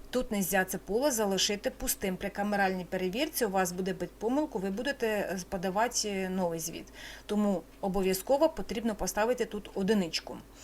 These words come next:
Далі, із-за того, що ми, е, при створенні створили звітний документ, то у мене автоматом тут стоїть звітний, е, відмітка "Звітна", двадцять четвертий рік, і електронний кабінет підтягне мені тут всі необхідні реквізити.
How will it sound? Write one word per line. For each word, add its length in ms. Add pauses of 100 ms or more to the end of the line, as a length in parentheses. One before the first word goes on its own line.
(380)
Далі, 260
із-за 320
того, 280
що 240
ми, 140
е, 360
при 100
створенні 600
створили 460
звітний 340
документ, 500
то 100
у 20
мене 200
автоматом 440
тут 240
стоїть 340
звітний, 480 (540)
е, 420
відмітка 420
"Звітна", 480 (280)
двадцять 300
четвертий 380
рік, 180
і 40
електронний 380
кабінет 360
підтягне 320
мені 180
тут 140
всі 160
необхідні 440
реквізити. 560